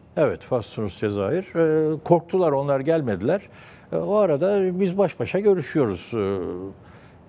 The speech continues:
dedi ki, "Yahu senden bir ricada bulunacağım, ne olur." dedi, "yanlış anlama." "Nedir?" "Biz," dedi, "sokakta çözmeye alışmışızdır birçok şeyi, biliyorsun. Allah aşkına sen söyle," dedi, "şu toplumuna da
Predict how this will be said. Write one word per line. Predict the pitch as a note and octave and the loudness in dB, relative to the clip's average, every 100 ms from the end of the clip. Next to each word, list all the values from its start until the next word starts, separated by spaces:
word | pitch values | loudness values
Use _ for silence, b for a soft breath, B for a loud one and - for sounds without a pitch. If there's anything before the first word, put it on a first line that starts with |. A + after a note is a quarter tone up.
| - - - | -20 -10 -4
dedi | F#3+ | -4
ki, | A3+ D3+ | -4 -4
"Yahu | C#3 E3+ D#3 B2+ - | 0 0 0 -4 -10
senden | - E3+ E3+ D3+ | -8 -4 -4 0
bir | |
ricada | D3 C#3 D3+ D3+ | 0 2 2 2
bulunacağım, | C#3 A2+ G2 G#2 G2 | 0 -2 -2 -2 0
ne | |
olur." | D3 D3+ A2+ | 0 0 0
dedi, | F#2+ F#2 | -2 -2
"yanlış | A#2+ C#3 C3 | -2 -2 -2
anlama." | C#3 C3 G#2+ E2 D2+ - | -4 -2 -4 -6 -10 -4
"Nedir?" | D3 F3+ F#3+ - - - - B B B - | -2 0 -2 -4 -20 -20 -20 B B B -2
"Biz," | F#3+ G3+ | 0 4
dedi, | G3 | 2
"sokakta | - C3+ E3 D#3 A3 | 2 0 0 0 -4
çözmeye | - C3 G2+ G#2 G2+ G2+ - | 0 0 0 0 0 -2 -4
alışmışızdır | - G#2 G2+ A2+ - G#2 G#2 G2+ | -4 -2 -4 -6 -4 -2 -2 -2
birçok | G2+ G#2+ - | -2 -4 -2
şeyi, | A2+ G2+ | -2 -2
biliyorsun. | C3 C#3 G#2 F2+ D#2+ B B B | 0 0 0 -10 -12 B B B
Allah | A#2+ C3+ | 2 4
aşkına | F#3+ - E3 A#2 | 2 0 -2 -2
sen | - D3 | 0 -4
söyle," | C3 C#3+ E3 F3+ C3+ | 0 2 2 2 2
dedi, | A2+ | -2
"şu | - B2+ | -2 0
toplumuna | B2 - B2+ C3+ F3+ | 0 0 -2 0 2
da | C#3+ | 0